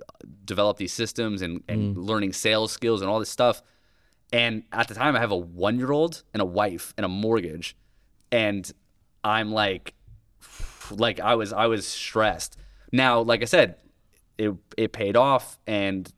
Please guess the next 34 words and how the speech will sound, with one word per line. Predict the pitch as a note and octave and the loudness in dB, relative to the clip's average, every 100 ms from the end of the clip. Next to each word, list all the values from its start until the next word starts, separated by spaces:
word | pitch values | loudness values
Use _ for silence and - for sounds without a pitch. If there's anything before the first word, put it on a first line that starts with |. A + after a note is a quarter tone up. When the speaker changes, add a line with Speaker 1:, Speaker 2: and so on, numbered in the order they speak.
| - | -6
Speaker 1:
the | A2 | -2
online | G2+ A2 G#2+ | 0 0 0
business | G#2 G2+ F#2+ | -2 -4 -4
now | G2+ | -4
become, | F#2 G2+ F#2+ | -4 -4 -2
like, | F#2 F2+ - _ _ _ - | 0 -2 -6 _ _ _ -4
you | G3+ | 2
know, | G#2 C3 | 2 2
it, | A2+ A#2+ | -2 -2
it's | A#2 | -2
like | C3 A#2 | -2 -2
a, | A#2 - | -2 -2
it's | A2 A#2+ | -4 -2
a | |
six-figure | B2+ A#2+ - B2 G#2+ | -4 -4 -6 -4 0
business, | F#2 G2+ A#2+ A#2 | 0 0 0 0
and | A2 | 0
it, | G2+ | 0
it | G2 F#2+ | -2 0
does | G#2+ F#2+ | 0 0
well. | F2 F#2+ A2+ C3 _ _ _ _ _ _ | 2 2 2 0 _ _ _ _ _ _
But | G#2+ A#2+ A2+ G#2+ | 4 6 6 2
maintaining | A2 B2 G#2+ A2 E3 A#2 | -2 -2 -2 -2 0 0
that | G2+ | 0
is | F#2 | 0
not | G#2+ | -2
fucking | - G2 E2+ | -2 -4 -4
easy. | F#2 D3+ F#2+ C#2 - _ | -2 -2 -4 -12 -18 _
Like, | F#2+ G2+ F#2 | -2 0 0
I, | G#2 | -2
it's | F#2+ A2+ | -2 -4
not | A#2+ A#2 | -2 2
like | G#2+ G2+ - | 2 2 -2
I'm, | G2+ G#2 G#2 G2 | -2 -2 -2 -4